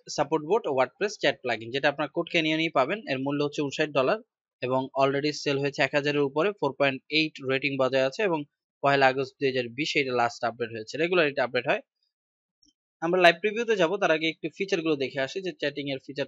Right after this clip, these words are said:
ঠিক এমন। এখানে অ্যাওয়েসাম চ্যাট, তিনটা কালার আছে, আমরা কালার চেঞ্জ করতে পারবো। এছাড়াও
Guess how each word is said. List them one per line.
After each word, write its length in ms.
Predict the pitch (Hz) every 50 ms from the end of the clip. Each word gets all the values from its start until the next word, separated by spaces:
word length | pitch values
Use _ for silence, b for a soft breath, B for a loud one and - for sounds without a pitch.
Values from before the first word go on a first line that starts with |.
| -
ঠিক 120 | - 135 - -
এমন। 240 | 127 123 127 175 214 - _ _ _ _ _ _ _ _ _ _ _ _ _ _ _ _ _ _ _ _ _ _ _ _ -
এখানে 320 | - - 139 135 139 127 -
অ্যাওয়েসাম 420 | 135 139 139 139 135 - 156 147
চ্যাট, 340 | 143 - 147 151 160 - - - _ _ _ _ _ _ _ _ _ _ _ _ _ _ _ _ _ _ _ _ _ _ _ _
তিনটা 240 | 139 135 120 151 156
কালার 320 | - - 135 135 131 139
আছে, 140 | 143 - 196
আমরা 160 | 190 180 160 -
কালার 160 | 135 135 160
চেঞ্জ 260 | - - 139 131 -
করতে 220 | - 147 139 151 143
পারবো। 260 | 139 127 131 170 196
এছাড়াও 300 | 175 - - 190 185